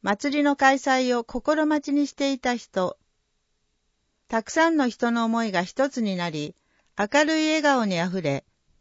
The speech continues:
水戸の街が熱気と一体感に包まれた三日間となっ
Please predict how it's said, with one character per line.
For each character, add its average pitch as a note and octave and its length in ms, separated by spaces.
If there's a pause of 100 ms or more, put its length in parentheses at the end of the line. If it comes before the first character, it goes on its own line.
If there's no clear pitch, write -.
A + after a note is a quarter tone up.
(120)
水 G3+ 120
戸 C#4+ 120
の D4+ 120
街 C#4+ 340
が F3 300
熱 F#3+ 300
気 C4+ 140
と C4+ 320
一 G3+ 120
体 E4 320
感 G#3 220
に F3+ 120
包 - 280
ま G#3+ 100
れ F#3 100
た D#3 200
三 D#3+ 140
日 D4 200
間 A#3 220
と E3+ 120
な D3 140
っ - 40